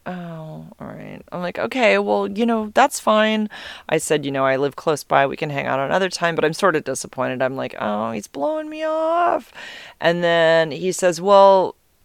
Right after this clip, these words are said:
and then he kind of is like, "Well, I don't know. Well, what do you wanna do?" And I said, "Well, I mean, why don't I just come over? And then if you're too tired, I can leave. You know, do you have Netflix or whatever? We could watch T V or something." I'm thinking, "This is gonna be fun, right?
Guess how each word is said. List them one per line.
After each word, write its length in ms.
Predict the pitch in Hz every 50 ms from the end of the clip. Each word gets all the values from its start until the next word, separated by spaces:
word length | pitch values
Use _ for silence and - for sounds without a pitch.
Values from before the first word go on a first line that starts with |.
| _ _ -
and 140 | - 180 185
then 60 | 185
he 80 | 185 -
kind 320 | - - - 202 214 220
of 80 | 214 196
is 100 | - -
like, 140 | 165 160 -
"Well, 120 | 165 - -
I 140 | - 190 214
don't 120 | 226 220
know. 160 | 185 170 175
Well, 180 | 175 180 180 156
what 140 | 139 185 190
do 60 | 202
you 100 | 214 220
wanna 200 | 220 202 165 147
do?" 180 | 135 139 135 135
And 100 | 139 139
I 60 | 143
said, 220 | 147 - 170 165
"Well, 320 | 160 175 165 160 160 170 - - - - - - - _ _ _ _ _ _ _ _ -
I 100 | 202 220
mean, 260 | 220 220 214 214 208
why 140 | 196 202 196
don't 120 | 226 262 311
I 120 | 330 311
just 200 | 254 247 233 -
come 160 | - 202 175
over? 380 | 175 185 175 165 160 151 151 156
And 240 | - - 151 160 160
then 100 | 156 151
if 160 | 143 - -
you're 100 | 160 160
too 200 | 151 - 160 156
tired, 440 | 139 - - 240 254 - 226 214 185
I 80 | 147 135
can 240 | - 160 151 147 156
leave. 400 | 185 208 208 202 196 190 165 151
You 80 | 143
know, 100 | 135 135
do 100 | 127 147
you 60 | 156
have 120 | 151 139 139
Netflix 640 | 143 165 170 - - - 185 165 160 156 - - 139
or 40 |
whatever? 360 | 127 127 113 135 147 156 165 156
We 80 | 131 127
could 160 | - 131 131
watch 240 | 131 - - - - _ _ _ _ _ _ -
T 180 | - - 143
V 220 | 131 135 147 147 143
or 80 | 143
something." 320 | 139 - 143 139 135 143 139
I'm 140 | 127 131 -
thinking, 280 | - - - 78 90
"This 120 | 101 139 -
is 60 | -
gonna 160 | - 320 311
be 80 | 392 440
fun, 480 | - - - 139 131 131 175 220 233 185
right? 300 | 143 127 135 - -